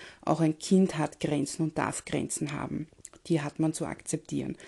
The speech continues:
Das heißt, wenn dein Sohn, deine Tochter, deine Kinder sagen, „Ich möchte nicht zu den Großeltern“, dann zwingt sie bitte auch nicht, ja. Wenn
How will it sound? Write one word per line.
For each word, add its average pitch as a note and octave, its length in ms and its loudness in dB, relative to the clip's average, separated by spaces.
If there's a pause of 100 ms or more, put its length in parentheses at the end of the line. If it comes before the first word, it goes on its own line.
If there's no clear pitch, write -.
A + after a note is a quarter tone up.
(360)
Das E3+ 160 0
heißt, D#3+ 280 4
wenn D#3 120 6
dein D3+ 100 4
Sohn, E3+ 240 4
deine D#3+ 180 4
Tochter, D#3+ 360 0
deine D3+ 180 0
Kinder E3 380 2
sagen, D3+ 240 0
„Ich - 120 -2
möchte E3 300 6
nicht D3+ 180 -2
zu D#3 100 -4
den D#3 160 -4
Großeltern“, D3+ 600 -6 (460)
dann D3+ 180 0
zwingt D#3+ 340 6
sie E3 120 0
bitte - 400 -6
auch - 140 -10
nicht, - 340 -16
ja. - 240 -2 (1300)
Wenn D#3+ 640 6